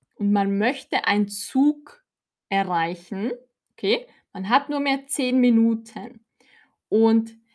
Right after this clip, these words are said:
euer Freund sagt: „Wir haben nur mehr zehn Minuten. Ich glaube, das geht sich nicht aus.“ Das bedeutet, ich glaube,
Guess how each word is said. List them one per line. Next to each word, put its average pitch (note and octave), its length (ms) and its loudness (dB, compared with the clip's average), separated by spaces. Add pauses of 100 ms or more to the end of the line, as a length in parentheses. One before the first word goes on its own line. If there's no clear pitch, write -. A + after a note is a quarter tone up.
(160)
euer G#3 260 2
Freund A#3+ 580 0
sagt: A3 420 0
„Wir G3+ 220 -6
haben C4+ 380 2
nur C#4 160 -2
mehr G3 320 -2
zehn C#4+ 400 -4
Minuten. C#4 720 0 (840)
Ich - 200 -20
glaube, C4+ 720 4
das - 360 -6
geht B3+ 340 -4
sich - 480 -6
nicht A3+ 640 0 (120)
aus.“ - 920 -4 (220)
Das G3 260 -6
bedeutet, G3 640 -2
ich - 200 -14
glaube, G3 540 0